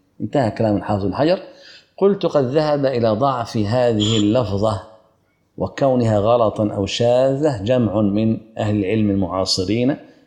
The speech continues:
منهم الألباني وابن باز وابن عثيمين و-، رحمهم الله جميعا وغيرهم. لا يرقون". آه، الصحيح والله أعلم أنها لفظة ضعيفة، هي صحيحة سندا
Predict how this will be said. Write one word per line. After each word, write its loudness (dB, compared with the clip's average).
منهم 2
الألباني 0
وابن -2
باز 0
وابن -10
عثيمين -4
و-، -4
رحمهم 0
الله 0
جميعا 0
وغيرهم. 0
لا 4
يرقون". 0
آه، -8
الصحيح -4
والله 0
أعلم 0
أنها 0
لفظة 0
ضعيفة، -2
هي 0
صحيحة 0
سندا 0